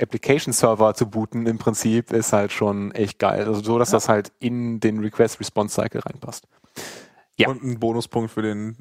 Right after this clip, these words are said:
Speaker 3: Subdomain-Name, ne?
Speaker 1: Ja.
Speaker 2: Zerg.
Speaker 3: Ja.
Speaker 1: Zerg.
Speaker 2: Das sind kleine
Speaker 1: Genau.
Speaker 2: Zerglings, die ja booten.
Speaker 1: <laughs> Ja, ganz cool.
Speaker 2: Fein. Gut,
Speaker 1: Next.
Speaker 2: dann, ähm,
Speaker 1: ascii I O. Oh.
Speaker 2: Was war das nochmal? Ach ja, genau.
Speaker 1: ascii I O ist der Knaller. Das ist so ein,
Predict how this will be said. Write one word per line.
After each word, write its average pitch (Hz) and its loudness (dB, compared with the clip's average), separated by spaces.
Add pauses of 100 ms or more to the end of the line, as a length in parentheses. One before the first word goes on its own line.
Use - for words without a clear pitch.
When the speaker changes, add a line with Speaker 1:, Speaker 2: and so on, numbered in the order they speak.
(100)
Speaker 3:
Subdomain-Name, 107 -4
ne? 110 -12 (240)
Speaker 1:
Ja. 123 4
Speaker 2:
Zerg. 90 4 (220)
Speaker 3:
Ja. 113 -6 (100)
Speaker 1:
Zerg. 101 0 (340)
Speaker 2:
Das - -2
sind 127 2
kleine 123 2
Speaker 1:
Genau. 107 4
Speaker 2:
Zerglings, 104 0 (120)
die - -10
ja - -4 (100)
booten. 107 -6 (220)
Speaker 1:
<laughs> - -10
Ja, - 2 (360)
ganz 113 -2
cool. - 2
Speaker 2:
Fein. - -6 (880)
Gut, 113 2
Speaker 1:
Next. - 0
Speaker 2:
dann, 135 0
ähm, 151 4
Speaker 1:
ascii 127 -2
I 107 -4
O. - -12
Oh. 110 4
Speaker 2:
Was - -2
war 123 4
das 151 0
nochmal? 175 0
Ach 113 -2
ja, 120 0
genau. 113 0
Speaker 1:
ascii 139 2
I 135 4
O 135 0
ist 120 -4
der 113 4
Knaller. 113 4
Das 101 0
ist 123 0
so 123 0
ein, 113 -4